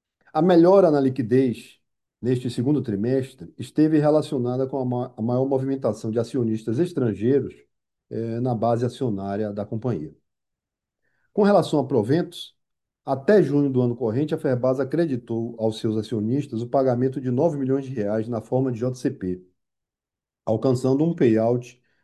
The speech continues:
de trinta e sete por cento em relação ao lucro líquido do primeiro trimestre. Aguarda-, aguardemos agora, né,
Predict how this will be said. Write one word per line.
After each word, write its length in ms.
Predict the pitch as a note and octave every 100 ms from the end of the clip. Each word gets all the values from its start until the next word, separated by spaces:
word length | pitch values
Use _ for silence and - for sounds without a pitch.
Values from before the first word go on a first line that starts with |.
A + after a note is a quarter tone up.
| _
de 120 | A#2
trinta 380 | B2 - A3+ A3+
e 60 | C3
sete 260 | B2+ A2+
por 160 | - A2
cento 300 | - C#3+ C#3+
em 40 |
relação 420 | C3+ C#3 B2+ C3
ao 60 | C3
lucro 380 | A2 A#2+ B2+ A#2
líquido 380 | D3+ F3+ C#3 C3+
do 80 |
primeiro 260 | C#3 B2+ C3
trimestre. 560 | B2+ G2 D#2+ - _ _ _ _ _ _ _ _ _ _ _ _ _
Aguarda-, 440 | - C3+ F3 F3 E3+ C#3+
aguardemos 480 | E3 C#3 E3 E3
agora, 380 | D3+ C3 C#3+ D#3+
né, 220 | C#3+ F3+